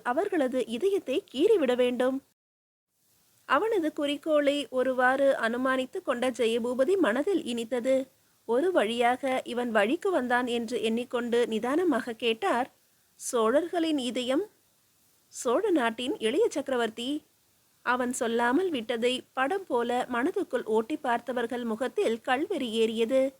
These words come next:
எதிரியின் குருதியில் நனைவது என்பதே வீரனின் பெருமிதம் என்ற அவர்களின் எண்ணப்பாட்டுக்கு அது சரியான விருந்தாகவும் அமைந்தது. அதையே பிடித்து கொண்டவனாய் அவன் மேலும் தொடர்ந்தான்.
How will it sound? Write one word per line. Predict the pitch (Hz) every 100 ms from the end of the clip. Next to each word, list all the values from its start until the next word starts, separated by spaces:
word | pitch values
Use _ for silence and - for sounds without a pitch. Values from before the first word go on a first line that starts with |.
| _ _ _ _ 240
எதிரியின் | 233 254 262 254 254
குருதியில் | - 285 415 277 233 233
நனைவது | 240 226 240 233 349
என்பதே | 339 233 226 240 311 _ _ _
வீரனின் | 214 277 415 330 254 233
பெருமிதம் | 240 262 262 370 415
என்ற | 254 226 269 254
அவர்களின் | - 220 226 254 254 247
எண்ணப்பாட்டுக்கு | 226 214 269 302 226 220 233 254 247
அது | - 240 233 269
சரியான | 262 240 240 254 427
விருந்தாகவும் | 311 247 262 254 254 254 392
அமைந்தது. | 233 226 233 233 262 262 _ _ _ _ -
அதையே | 208 214 240 233 311
பிடித்து | 277 262 320 349
கொண்டவனாய் | 240 226 226 233 233 320
அவன் | 254 247 240
மேலும் | 233 220 320 381
தொடர்ந்தான். | 254 220 226 254 262